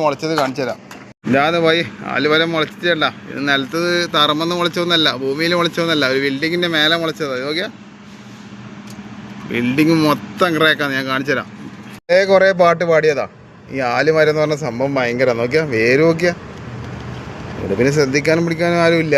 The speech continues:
അതുകൊണ്ട് തന്നെ ആയിരിക്കും. നോക്കിയാ ഫുള്ള് ക്രാക്കും കാര്യമല്ലോ. ഇതിപ്പോൾ കണ്ടോണ്ട് മുറിച്ചിട്ട് പോകാന്ന് വെച്ച് കഴിഞ്ഞാൽ അത് നടക്കുകയും ചെയ്യില്ല. കാരണം ഇത് വലിയ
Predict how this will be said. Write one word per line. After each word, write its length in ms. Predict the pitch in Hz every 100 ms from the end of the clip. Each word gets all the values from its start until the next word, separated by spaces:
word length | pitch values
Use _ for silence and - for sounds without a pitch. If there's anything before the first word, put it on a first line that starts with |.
| 135
അതുകൊണ്ട് 240 | 135 135
തന്നെ 120 | 135 135
ആയിരിക്കും. 240 | 127 113 113
നോക്കിയാ 200 | 123 160 - - - - - - -
ഫുള്ള് 520 | 123 127 135 143 151 151
ക്രാക്കും 500 | - 127 123 127 - 147
കാര്യമല്ലോ. 320 | 143 131 131 131 - - - - - - - - - - - - -
ഇതിപ്പോൾ 200 | 123 135 139
കണ്ടോണ്ട് 420 | 131 139 165 185
മുറിച്ചിട്ട് 380 | 190 180 196 185 185
പോകാന്ന് 340 | 185 185 185 185
വെച്ച് 120 | 185
കഴിഞ്ഞാൽ 240 | 185 180 175
അത് 80 | 170
നടക്കുകയും 300 | 160 151 160
ചെയ്യില്ല. 180 | 160 139 127
കാരണം 180 | 135 151
ഇത് 80 | 151
വലിയ 160 | 156 156